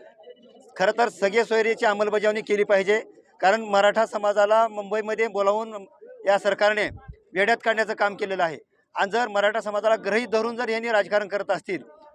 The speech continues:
तर ही सध्याची परिस्थिती महाराष्ट्राची एक सामाजिक वीण उकलण्या-, उकलण्याचं काम या सरकारकडून क-, करून केलं जाते. कारण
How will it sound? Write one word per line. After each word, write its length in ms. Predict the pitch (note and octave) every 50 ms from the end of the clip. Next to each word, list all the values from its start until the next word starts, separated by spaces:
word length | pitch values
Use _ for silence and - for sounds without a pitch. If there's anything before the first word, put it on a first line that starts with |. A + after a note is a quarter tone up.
| _ -
तर 100 | - G#3
ही 240 | G3 G3 A3 A#3 A#3+ - - - - - - -
सध्याची 360 | F3+ F#3 E3+ G#3+ A3 G#3+ A#3+
परिस्थिती 480 | A3 - A3 G#3+ - A#3+ F#3+ - A#3+ B3
महाराष्ट्राची 840 | G#3+ A3+ G3 G3 G3+ G#3 G3 - A3 G#3 G#3+ A3+ A#3 A#3+ A#3+ A#3+ A#3
एक 120 | A#3 A3+ -
सामाजिक 480 | - F#3+ F#3+ G3+ G3+ G#3 G#3 A3+ -
वीण 240 | E3+ F#3 A3 A3 G#3+
उकलण्या-, 340 | G#3 G3+ A3+ G#3 G#3 G#3 G3+
उकलण्याचं 380 | - - A3 G3+ G#3 G3+ G3+ A3+
काम 300 | G#3+ - G#3 A3 G3+ C#3 - _ - - - -
या 80 | - G3+
सरकारकडून 440 | - - G3+ G3 G#3+ G#3 G#3+ G#3 G3
क-, 220 | F3 G#3 G#3 E3+
करून 240 | - G#3 G#3 G3+ F#3+
केलं 200 | D#3+ G3+ G3+ G3+
जाते. 200 | G3 F#3+ - -
कारण 260 | - F#3 F#3+ G3+ G#3